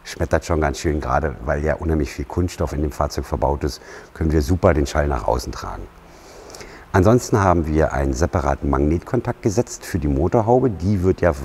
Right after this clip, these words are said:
werkseitig nicht entsprechend, wie soll ich sagen, überwacht.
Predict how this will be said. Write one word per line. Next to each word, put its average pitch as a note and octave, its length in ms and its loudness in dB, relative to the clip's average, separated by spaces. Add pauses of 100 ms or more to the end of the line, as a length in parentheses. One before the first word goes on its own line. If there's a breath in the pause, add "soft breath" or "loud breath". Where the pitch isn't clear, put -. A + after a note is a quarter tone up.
werkseitig D2+ 720 -2
nicht F2 560 0 (640 loud breath)
entsprechend, F2+ 560 0
wie E2+ 80 0
soll C#2+ 200 0
ich C#2 120 -6
sagen, C#2+ 400 0 (540 loud breath)
überwacht. E2+ 720 2